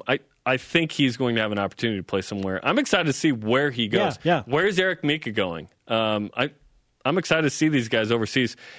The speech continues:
Speaker 1: B Y U's produced some good players overseas, and now we're seeing Brandon Davies is basically on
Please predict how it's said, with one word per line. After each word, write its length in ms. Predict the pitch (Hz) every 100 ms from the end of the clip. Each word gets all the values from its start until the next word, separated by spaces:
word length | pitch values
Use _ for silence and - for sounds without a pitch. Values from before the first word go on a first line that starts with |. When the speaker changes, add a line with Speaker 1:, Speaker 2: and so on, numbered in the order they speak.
| -
Speaker 1:
B 80 | 320
Y 60 | 339
U's 80 |
produced 380 | - - 151 196
some 180 | 143 120
good 240 | 123 135
players 360 | - 120 127 131
overseas, 600 | 131 120 - 120 139 - - - -
and 60 | 135
now 60 |
we're 60 | 151
seeing 300 | 151 151 127
Brandon 380 | 123 135 143 120
Davies 500 | 123 147 127 110 -
is 240 | 123 110
basically 580 | - 127 139 113 120 113
on 360 | 110 110 107